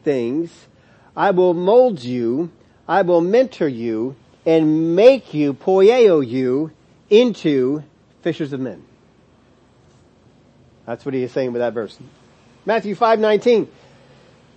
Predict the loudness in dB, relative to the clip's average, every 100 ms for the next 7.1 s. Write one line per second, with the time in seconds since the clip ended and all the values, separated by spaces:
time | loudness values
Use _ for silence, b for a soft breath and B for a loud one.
0 | _ _ 8 8 8 6 6 2 2 2
1 | 0 0 -2 2 0 -2 -4 -4 0 0
2 | 0 0 -2 -4 -4 -4 -4 -4 -2 0
3 | -2 -2 0 4 2 2 0 2 2 4
4 | 2 2 0 0 2 -2 -2 -4 -4 -2
5 | 0 -2 -2 0 0 0 -2 -2 0 0
6 | 0 -2 2 6 6 6 4 0 -6 -6